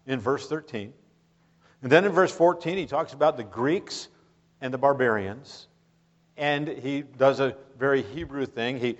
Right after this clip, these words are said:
matches that with those that are wise and those that are foolish.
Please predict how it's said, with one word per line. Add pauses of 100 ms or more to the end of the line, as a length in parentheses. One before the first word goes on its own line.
(200)
matches
that
with (760)
those
that
are
wise
and
those (280)
that
are
foolish.